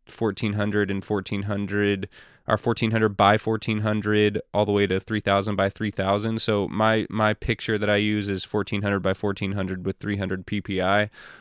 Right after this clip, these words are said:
Um, some of you guys have no clue what I'm saying there, but,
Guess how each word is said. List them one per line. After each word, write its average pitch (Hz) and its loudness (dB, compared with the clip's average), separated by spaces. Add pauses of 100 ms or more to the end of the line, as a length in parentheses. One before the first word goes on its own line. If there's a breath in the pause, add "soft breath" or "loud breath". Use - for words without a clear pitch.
(140 loud breath)
Um, 104 0 (460 soft breath)
some 110 -2
of 98 -4
you 98 -4
guys 95 2
have 98 0
no 98 0
clue 98 -2
what 98 2
I'm 92 -2
saying 101 -2
there, 101 0
but, 98 2